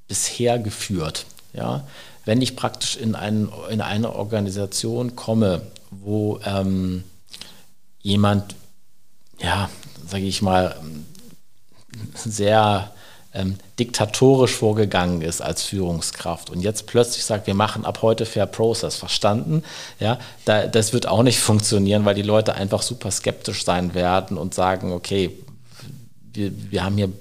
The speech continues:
bisher war hier einfach Order ausführen und jetzt plötzlich soll ich mich an irgendwas beteiligen, wo ist denn jetzt der Haken?" Also in solchen Unternehmen kann das schon, äh, ein längerer Prozess sein, ähm,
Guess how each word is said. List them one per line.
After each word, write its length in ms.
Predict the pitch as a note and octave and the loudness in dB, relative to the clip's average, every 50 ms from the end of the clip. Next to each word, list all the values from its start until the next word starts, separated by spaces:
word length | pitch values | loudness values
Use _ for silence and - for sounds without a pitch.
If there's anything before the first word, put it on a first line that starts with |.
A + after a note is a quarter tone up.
| - - - - - | -16 -20 -20 -12 -8
bisher 400 | G#2+ G#2 - - A2 A2 A2 G#2+ | -6 -4 -2 2 4 4 6 6
war 140 | G#2+ G#2 G2+ | 4 4 2
hier 180 | G2 G2 - - | 2 -2 -4 -4
einfach 280 | F2 G2 G2+ - - | -4 -6 -6 -6 -4
Order 340 | - - G2 A2 A2+ A#2 G#2 | 0 2 4 6 6 6 6
ausführen 460 | - G#2+ A2 G#2+ - - - A2 G#2 | 6 4 2 2 0 -2 -2 -2 -2
und 60 | G#2 G2 | 0 0
jetzt 200 | G2+ G2+ - - | -2 -2 -2 -4
plötzlich 300 | - G2 G2+ - G#2 - | -4 -4 -4 -4 -6 -4
soll 180 | - G2 G2 | -4 -2 -2
ich 120 | G2 F#2+ - | -2 -4 -4
mich 120 | F#2+ F#2 | -6 -6
an 80 | F2+ F2+ | -6 -4
irgendwas 280 | - G#2 G#2 G2+ F2+ - | -4 -2 -2 -4 -4 -6
beteiligen, 600 | - - - - - G#2 G#2+ A2 G#2 G#2 G2 G#2 | -10 -12 -8 -4 -2 -2 0 0 0 -2 -2 -4
wo 80 | G2+ | -6
ist 140 | F#2+ F2+ - | -6 -4 -4
denn 100 | G2+ F#2+ | -2 -2
jetzt 260 | F#2+ F#2 - - - F#2 | -2 -2 -4 -4 -2 -2
der 160 | E2+ E2 - | -2 0 2
Haken?" 440 | F#2 F#2+ G2+ A2 A2+ - E2 D#2 - - - - - - - - - | 4 6 6 6 4 2 -2 -4 -6 -8 -12 -12 -10 -10 -10 -6 -2
Also 220 | - F#2+ G2 G2 | 0 2 4 4
in 100 | F#2+ G2 | 4 4
solchen 480 | G2 G2 A2+ A2+ - - B2 B2 B2 B2 - - - - - - - | 6 6 4 4 4 2 0 0 -2 -4 -8 -14 -20 -20 -18 -10 -6
Unternehmen 460 | A#2+ A2 G#2+ G#2 G#2 G#2+ G#2+ A2 A2 | -2 0 2 2 4 4 4 4 2
kann 180 | G#2 - G#2 A2 | 0 0 0 0
das 160 | G#2+ G#2 - | 0 0 0
schon, 380 | - - A#2 A2 A2+ A2+ A2+ A2 | 0 0 2 2 2 2 2 0
äh, 260 | - A2 G#2+ G#2 G2 | -2 -2 -2 -2 -2
ein 80 | F#2 F#2 | -2 -2
längerer 460 | F2 F2 F#2+ A2 A#2 A#2 A#2 A#2+ A#2 | -2 0 0 2 2 2 2 0 -2
Prozess 520 | - - - A#2 - - - A#2 A2+ - - | -2 -2 -4 -4 -4 -2 -2 -2 -2 -2 -2
sein, 320 | C3 A#2+ A#2+ A#2+ B2 B2 B2 - - - - - - - - | 0 0 0 0 -2 -4 -6 -12 -18 -16 -16 -16 -18 -12 -2
ähm, 300 | - A2+ G#2+ G#2 G#2+ G#2 | 2 4 4 4 4 2